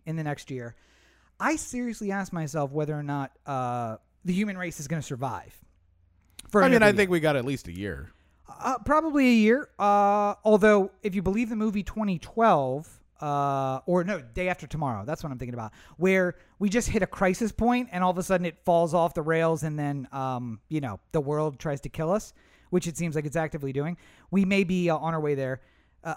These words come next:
Speaker 1: I'm talking, of course, about climate change, which we've talked about for probably the last two weeks now.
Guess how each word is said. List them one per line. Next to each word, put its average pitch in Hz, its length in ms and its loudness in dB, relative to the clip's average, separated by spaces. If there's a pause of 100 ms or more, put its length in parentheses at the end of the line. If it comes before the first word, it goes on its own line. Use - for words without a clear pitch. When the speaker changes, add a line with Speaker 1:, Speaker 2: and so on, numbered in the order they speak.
Speaker 1:
I'm 196 80 -6
talking, 269 360 4
of 196 120 -2
course, 220 320 4
about 160 260 0
climate 226 300 0
change, 208 300 2
which 170 100 -4
we've 160 320 -4
talked 165 220 -2
about 147 220 -4
for 151 100 -10
probably 131 320 -8
the 113 80 -10
last 110 240 -10
two 214 120 0
weeks 202 220 -2
now. 180 340 -2